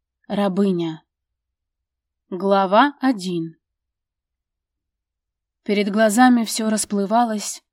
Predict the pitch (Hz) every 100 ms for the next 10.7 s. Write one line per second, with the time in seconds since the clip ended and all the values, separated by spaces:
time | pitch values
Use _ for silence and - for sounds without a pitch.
0 | _ _ - 202 202 202 196 196 247 254
1 | 226 214 196 208 208 202 196 196 - 190
2 | 196 196 190 185 - 190 185 175 214 208
3 | 196 196 185 185 175 185 185 190 170 -
4 | 160 - _ _ _ _ _ _ _ 190
5 | 185 190 190 208 180 175 185 165 190 202
6 | 185 170 - _ _ _ _ - 185 196
7 | 196 202 196 196 190 190 185 185 185 -
8 | 202 190 165 - - _ _ _ _ _
9 | _ _ _ _ _ 196 202 202 208 208
10 | 226 240 214 208 202 196 196